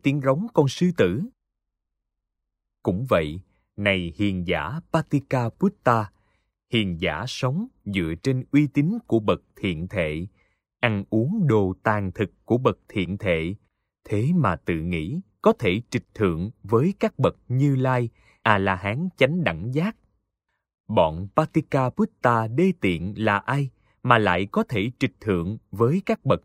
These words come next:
Như Lai, A-la-hán chánh đẳng giác? Hai mươi chín. Này Bhagava, Raliya, đệ tử của Darupataka, dầu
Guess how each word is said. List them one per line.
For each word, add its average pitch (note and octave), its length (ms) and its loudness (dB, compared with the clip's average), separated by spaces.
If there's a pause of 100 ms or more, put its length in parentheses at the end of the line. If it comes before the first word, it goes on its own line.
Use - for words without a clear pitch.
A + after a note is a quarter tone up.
Như E3 280 4
Lai, D#3+ 320 0 (240)
A-la-hán A2 720 0
chánh D3+ 320 2
đẳng G2 280 -2
giác? G3+ 220 -4 (2250)
Hai A2+ 240 2
mươi G2+ 160 0
chín. C3+ 360 -2 (1600)
Này G2 360 2
Bhagava, G#2 840 2 (520)
Raliya, C#3 840 2 (260)
đệ F2+ 360 0
tử F2+ 300 -2
của F2+ 280 -2 (100)
Darupataka, A#2+ 1200 0 (400)
dầu G2+ 300 4